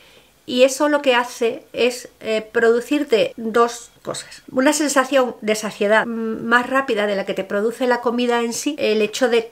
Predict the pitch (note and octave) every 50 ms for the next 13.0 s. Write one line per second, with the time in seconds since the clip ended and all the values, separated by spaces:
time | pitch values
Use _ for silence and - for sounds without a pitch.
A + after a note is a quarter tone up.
0 | - - - A3+ A3+ A3 A3 G#3+ G#3 G#3 G3+ F#3+ G#3 G3+ G3 G#3 G#3 G#3+ G#3+ A3+
1 | A3+ A3+ G#3+ G#3 - - - A#3+ A#3+ A3+ G#3+ G#3 G3+ F3 - - - B3 A#3 A3
2 | A3 G#3+ G#3 G3+ - - A3+ A3 - A#3 A3+ A3+ A#3 A3+ A3 A3+ A3 A3 A#3 A#3
3 | G#3+ G#3+ A3 A3+ A#3 A3+ - F#3 - - - G#3 - - G3+ - G3+ G3+ G3+ -
4 | - A#3+ - - A#3 A3 - - A3+ A3+ A#3 A3+ - - _ _ _ _ _ C4+
5 | A3 G3+ G3+ G3 F#3 G3+ G#3+ A3 A#3 A3+ G#3+ G#3 G#3 G3+ G3+ G3+ G#3 - A3+ A3
6 | - - - A#3+ A3+ G#3+ G#3 G3 - _ _ - - G#3+ G#3 G3+ - G#3+ G#3+ A3+
7 | A3+ A3+ A3+ A3 A3 G#3+ C4+ C#4+ - - - - - - - - G#3 G3 F#3+ F#3
8 | G3 A#3 C4 C4 C4 G#3+ F#3+ F#3 F3+ F3 - - - - - F#3+ F3+ F3+ F3+ F3+
9 | G3+ B3 B3 B3 B3+ B3+ - G3+ F#3+ G3+ F#3+ G3+ G#3+ A3 G#3+ A3 G#3+ G#3+ A#3 A#3
10 | A3 G#3 G3+ F#3+ - - F#3+ F#3+ G3 F#3+ - - - - - - B3+ A3 A#3+ A#3+
11 | C4+ C4+ B3 B3 B3 B3+ B3+ B3 B3 A3+ A3+ - A3 G#3+ G#3+ G#3+ A3+ G3+ G3+ G3+
12 | G3+ G3 G3+ G3+ G3+ G3+ G3 G3 G3+ G3 G3+ - - A#3 G#3 A#3 A#3 A3+ C4+